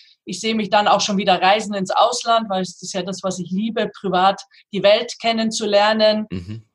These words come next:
Speaker 1: Und das werde ich auch nach der Krise wieder tun, wenn es dann wieder erlaubt ist, ganz klar.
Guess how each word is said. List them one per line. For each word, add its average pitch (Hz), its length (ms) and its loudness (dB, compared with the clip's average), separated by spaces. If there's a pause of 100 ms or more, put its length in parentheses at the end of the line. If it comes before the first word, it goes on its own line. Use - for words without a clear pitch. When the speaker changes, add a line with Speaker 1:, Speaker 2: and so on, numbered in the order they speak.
Speaker 1:
Und 196 320 -2
das - 220 -10
werde 202 260 4
ich 196 160 -2
auch 190 200 2
nach 196 180 2
der 196 160 -4
Krise 202 400 -4
wieder 185 240 0
tun, 269 420 -2
wenn 220 120 -2
es 220 160 -8
dann 202 200 2
wieder 185 160 0
erlaubt 175 480 2
ist, 240 320 -4
ganz 190 260 -4
klar. 196 480 2